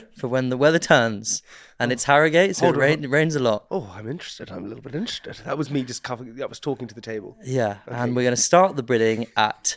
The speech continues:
Speaker 1: fifteen thousand pounds. Okay, we're gonna drop the bidding <laughs> to a hundred pounds. And we'll work up from there.
Speaker 2: That's what I was like. We got
Speaker 1: I had to host
Speaker 2: five thousand.
Speaker 1: an auction once, and, uh,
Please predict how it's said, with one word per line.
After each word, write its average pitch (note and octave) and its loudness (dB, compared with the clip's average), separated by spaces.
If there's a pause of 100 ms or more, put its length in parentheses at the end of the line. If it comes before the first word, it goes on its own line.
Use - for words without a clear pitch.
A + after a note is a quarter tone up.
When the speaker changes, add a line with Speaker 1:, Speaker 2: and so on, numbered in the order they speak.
Speaker 1:
fifteen C3 0
thousand A#2 0
pounds. G#2+ -6 (1300)
Okay, A#2 -4
we're G#2 -4
gonna A#2 2
drop C#3+ 4
the D3+ -4
bidding B2 4 (420)
<laughs> - -2
to C3 6
a A2+ 6
hundred D#3 4
pounds. C#3+ 4 (1120)
And B2 -2
we'll A#2+ 2
work C3 4
up C#3+ -2
from - -14
there. - 2 (640)
Speaker 2:
That's C#4 6
what E4 4
I E4 8
was D4+ 4
like. D#4 4 (640)
We G#3 2
got D#3+ 10
Speaker 1:
I E3+ 10
had F3 10
to B3+ 10
host B3+ 10
Speaker 2:
five - 2
thousand. B3 8
Speaker 1:
an C3 2
auction B2+ 0
once, A2 -2
and, B2 -4
uh, A#2 4